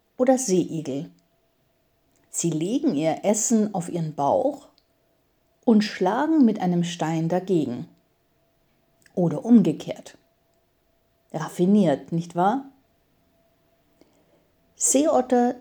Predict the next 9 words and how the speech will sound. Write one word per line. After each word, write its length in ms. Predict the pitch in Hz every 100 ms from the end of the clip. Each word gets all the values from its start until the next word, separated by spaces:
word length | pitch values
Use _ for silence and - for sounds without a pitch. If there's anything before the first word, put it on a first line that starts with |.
| -
sind 360 | - 190 175
die 140 | 180 -
einzigen 760 | 208 240 277 269 262 226 214 180
Meeressäugetiere, 1400 | 170 175 180 175 - 175 165 165 170 - 170 165 160 160 - _ _ _ _
die 100 | 170
Steine 680 | 170 - 160 151 156 170 190
als 220 | - 226 226
Werkzeuge 560 | 190 190 - 156 156
benutzen. 720 | 165 156 143 143 - - 170